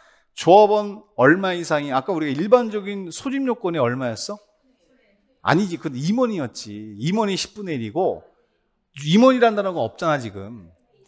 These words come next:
그건 오분의 일이라니까. 답 안 나왔어요. 답, 답, 답도 다 드렸잖아. 정답 몰라, 잘?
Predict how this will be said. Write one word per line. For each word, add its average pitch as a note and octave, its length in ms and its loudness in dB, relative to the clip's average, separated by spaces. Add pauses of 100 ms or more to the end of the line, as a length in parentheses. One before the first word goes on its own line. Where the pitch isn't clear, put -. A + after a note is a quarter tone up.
(160)
그건 C3 160 -4
오분의 D#3+ 400 0
일이라니까. A2+ 500 -12 (1080)
답 C#3+ 200 4
안 A#2 180 0
나왔어요. C#3 320 -6
답, - 260 -14
답, - 200 -10 (100)
답도 - 300 -12
다 A#2 140 -10
드렸잖아. F2+ 640 -12 (600)
정답 D#3+ 440 0
몰라, B2+ 200 -12
잘? D#3+ 180 -8